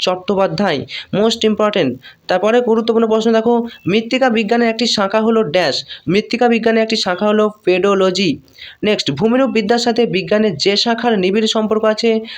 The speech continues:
তা হলো কোন শাখা? ভূমিরূপ বিজ্ঞানের সাথে বিজ্ঞানের যে শাখার নিবিড় সম্পর্ক আছে, তা হলো ভূতত্ত্ববিদ্যা। নেক্সট প্রশ্ন দেখো, প্রণালীবদ্ধ ভূগোলের স্রষ্টা কে? প্রণালীবদ্ধ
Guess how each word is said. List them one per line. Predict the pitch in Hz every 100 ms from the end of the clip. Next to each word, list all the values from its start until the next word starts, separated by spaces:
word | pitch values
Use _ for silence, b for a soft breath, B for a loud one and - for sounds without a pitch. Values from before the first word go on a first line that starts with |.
| -
তা | 185
হলো | 208
কোন | 208 214 214
শাখা? | 208 180 185 131 B B 147
ভূমিরূপ | 190 240 262
বিজ্ঞানের | 214 208 233 233 226
সাথে | 220 226 220 220 B -
বিজ্ঞানের | 156 165 233 240
যে | 202
শাখার | 202 214 208 180
নিবিড় | 202 220
সম্পর্ক | 220 208 214 208
আছে, | 196
তা | 185 196
হলো | 190 139
ভূতত্ত্ববিদ্যা। | 208 214 180 180 175 165 160 165 - - B B 175
নেক্সট | 233 262 -
প্রশ্ন | 233 233 254
দেখো, | 240 233 254 240 B -
প্রণালীবদ্ধ | 196 220 262 254 254 254 196
ভূগোলের | 202 226 220 220
স্রষ্টা | 190 190 - 196
কে? | 202 165 120 _ B B -
প্রণালীবদ্ধ | 202 220 262 262 247